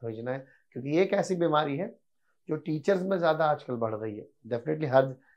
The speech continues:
तबके में, हर प्रोफेशंस में है ही है, लेकिन टीचर्स लोग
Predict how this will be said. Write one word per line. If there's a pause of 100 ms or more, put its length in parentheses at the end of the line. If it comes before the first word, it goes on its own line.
(180)
तबके
में,
हर
प्रोफेशंस
में
है
ही
है, (760)
लेकिन
टीचर्स
लोग